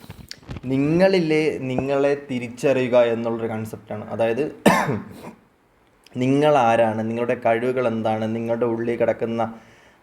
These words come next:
ആ ഒരു സോളിൻ്റെ, ആ ഒരു ആത്മാവിൻ്റെ പവർ എന്താണ്, നിങ്ങൾ എത്രമാത്രം നിങ്ങളെ തിരിച്ചറിഞ്ഞു, അല്ലെങ്കിൽ നിങ്ങൾക്ക് എത്രമാത്രം നിങ്ങൾ തിരിച്ചറിയണം. നിങ്ങളെ, നിങ്ങളെ മനസ്സിലായി കഴിഞ്ഞാൽ നിങ്ങൾക്ക് കുറേ അധികം കാര്യങ്ങൾ അത് മനസ്സിലാക്കൊണ്ട് അച്ചീവ് ചെയ്യാൻ പറ്റും. അതിനുള്ള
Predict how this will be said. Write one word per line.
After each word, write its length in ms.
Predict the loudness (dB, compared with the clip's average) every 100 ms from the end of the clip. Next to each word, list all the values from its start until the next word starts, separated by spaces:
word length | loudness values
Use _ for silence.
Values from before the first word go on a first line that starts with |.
| 0
ആ 60 | 2 4
ഒരു 160 | 2 2 0 -2 -10 _ -8
സോളിൻ്റെ, 520 | 0 2 2 2 0 -2
ആ 20 | 2
ഒരു 100 | 4 2
ആത്മാവിൻ്റെ 520 | 0 -2 -2 -2 -4 -2
പവർ 200 | 0 0 0
എന്താണ്, 280 | -2 -2 -2 -2
നിങ്ങൾ 180 | 0 0
എത്രമാത്രം 460 | 0 -2 0 -2 -4
നിങ്ങളെ 180 | -4 -6 -6
തിരിച്ചറിഞ്ഞു, 760 | -4 -2 2 2 2 0 0 -2 -6 -8
അല്ലെങ്കിൽ 340 | -6 -4 -6
നിങ്ങൾക്ക് 260 | -6 -6 -6
എത്രമാത്രം 460 | -4 -2 -2 -2 -4
നിങ്ങൾ 160 | -4 -6 -6
തിരിച്ചറിയണം. 460 | -8 -4 -2 -2 -2
നിങ്ങളെ, 220 | -2 -2
നിങ്ങളെ 260 | -2 -2 0 -2
മനസ്സിലായി 320 | 0 0 0
കഴിഞ്ഞാൽ 260 | -2 -4 -4
നിങ്ങൾക്ക് 240 | -4 -6 -4
കുറേ 140 | 0 0 0
അധികം 180 | 0 2
കാര്യങ്ങൾ 240 | 2 0 -8 -12 -20 _ _ -14 -2
അത് 60 | 0 2
മനസ്സിലാക്കൊണ്ട് 520 | 0 2 2 2 0 0
അച്ചീവ് 320 | -4 -2 -2 0
ചെയ്യാൻ 220 | 2 2 2
പറ്റും. 280 | -2 -2 -8 -4
അതിനുള്ള 300 | -4 -2 0